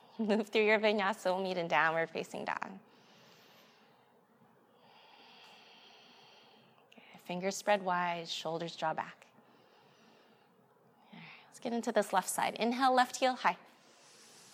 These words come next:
Exhale, step it through, high crescent. Arms float all the way up.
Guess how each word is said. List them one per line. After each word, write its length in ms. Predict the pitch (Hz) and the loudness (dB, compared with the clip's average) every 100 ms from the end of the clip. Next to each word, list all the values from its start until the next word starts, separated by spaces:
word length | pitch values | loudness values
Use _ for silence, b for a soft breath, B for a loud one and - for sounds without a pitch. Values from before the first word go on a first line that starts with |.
| B B B B 202 | B B B B 4
Exhale, 380 | 202 - 247 | 4 6 8
step 260 | 233 247 233 | 8 8 6
it 100 | 240 | 4
through, 160 | 240 233 | 0 0
high 240 | - 196 | 2 0
crescent. 420 | 196 190 - - - - B B B B B B B B B B B B B B B - 190 | 2 0 0 -6 -12 -20 B B B B B B B B B B B B B B B -12 -4
Arms 220 | 190 - | -4 -2
float 200 | 185 180 | 0 4
all 300 | 170 170 180 | 6 6 4
the 60 | 196 | 2
way 160 | 254 | 0
up. 140 | 247 | 0